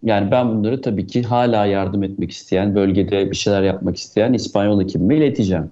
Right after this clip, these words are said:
Onlar mesela bir çalışma daha yaptı Elbistan'da. Bir ekip onlardan ayrıldı. On üç kişiden bir üç dört kişi. Hastaneleri, çadır kentleri dolaştılar. Ve oradaki ihtiyaçları tespit ettiler. Hani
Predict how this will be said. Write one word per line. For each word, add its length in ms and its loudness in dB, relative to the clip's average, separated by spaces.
Onlar 300 2
mesela 280 2
bir 60 -4
çalışma 420 -2
daha 160 2
yaptı 360 -2
Elbistan'da. 680 -2
Bir 100 -2
ekip 340 -4
onlardan 460 0
ayrıldı. 540 0
On 160 -4
üç 160 -6
kişiden 500 0
bir 280 0
üç 180 -4
dört 180 2
kişi. 380 0
Hastaneleri, 800 0
çadır 300 -4
kentleri 440 -4
dolaştılar. 640 -2
Ve 60 2
oradaki 420 2
ihtiyaçları 520 -2
tespit 320 -4
ettiler. 600 -6
Hani 280 0